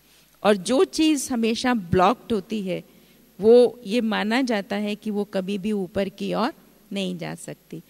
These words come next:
और जितना हम लोग हल्के नहीं रहेंगे, balanced नहीं रहेंगे, तो क्या होगा? उतना ही हमारे जीवन के अंदर जो tension है, परेशानी है या क्या क्यों कैसे के questions हैं,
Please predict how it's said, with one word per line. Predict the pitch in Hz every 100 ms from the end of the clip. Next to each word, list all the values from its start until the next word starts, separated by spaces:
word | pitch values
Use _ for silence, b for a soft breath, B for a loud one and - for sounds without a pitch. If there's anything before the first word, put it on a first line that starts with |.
| b b
और | - 185
जितना | 175 214 - 262
हम | 277 254 240
लोग | 240 233
हल्के | 208 214 240
नहीं | 226 214 226
रहेंगे, | 220 214 214 214 202
balanced | 170 180 196 247 -
नहीं | 226 226 226
रहेंगे, | 208 208 202 190 196 B B _
तो | 220
क्या | - 233
होगा? | 269 277 233 262 285 B B -
उतना | 240 - 311 339
ही | 427 349 285
हमारे | 269 220 208 226
जीवन | 208 214 202 208
के | 214 208
अंदर | 185 196 190 175 b b _ 175
जो | 214 208 185 - - _ _ _ _ _ _ -
tension | 190 220 - 254 220 220
है, | 196 180 -
परेशानी | 196 190 208 - 190 196 214
है | 226 202 175 - B B B B -
या | 208 208 214
क्या | - - 202 226
क्यों | 269 262 247
कैसे | 226 202 226
के | 208 214
questions | - 190 190 - 196 202 196
हैं, | 175